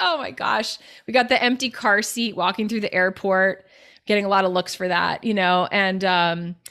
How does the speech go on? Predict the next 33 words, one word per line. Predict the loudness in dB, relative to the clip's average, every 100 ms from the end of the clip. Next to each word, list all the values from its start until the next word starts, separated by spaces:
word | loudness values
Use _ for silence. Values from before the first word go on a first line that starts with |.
| -20 _ -2
we | 0
get | 2 2 2 0
to, | -2 -2
to | -2 -2
Florida | 0 0 2 4 4 2 0 -2
and, | -2 0 -2 -2 -4 -6 -10 _ _
you | -2
know, | 2 4 4 2
we, | -2 -2 -2 -2 -4 -6 -12 _
we | 0 2
were | 4
there | 4 4 4 4
and | 0 -6 -12 _ _ -18 -4
yeah, | 0 2 2
by | 2 0
that | 2 2
afternoon, | 0 -2 -6 -4 -4 -4 -4
we | -4
got | -2 -4 -2
to |
go | -4
meet | -2 -2 -2
him | 0 0
and | 0 -2 -6 -10 _ _ _ _
he | -6 -4
became | -2 -2 -2
our | -2 -4
son. | -2 0 0 0
And | 0
Alexander | 0 -2 -2 -2 -4 -2 0 0 -2
Liljeström | -4 -4 -4 -6 -4 -2 -4
is | -4 -4
our, | 0 0 0 -2